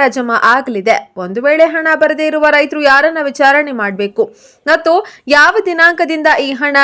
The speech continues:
ರೈತರ ಖಾತೆಗೆ ಸೇರಿದೆ ಎಂಬುದರ ಕುರಿತು ಸಂಪೂರ್ಣ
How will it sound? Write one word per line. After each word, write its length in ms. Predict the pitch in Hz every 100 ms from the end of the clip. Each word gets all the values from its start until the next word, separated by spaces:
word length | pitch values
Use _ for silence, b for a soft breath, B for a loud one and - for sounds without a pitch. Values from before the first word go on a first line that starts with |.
| 277
ರೈತರ 360 | 262 277 330 277
ಖಾತೆಗೆ 540 | 269 262 277 302 226
ಸೇರಿದೆ 420 | 202 226 196 202 226
ಎಂಬುದರ 440 | 208 208 208 208
ಕುರಿತು 460 | 208 220 247 254 240
ಸಂಪೂರ್ಣ 500 | 262 254 254 320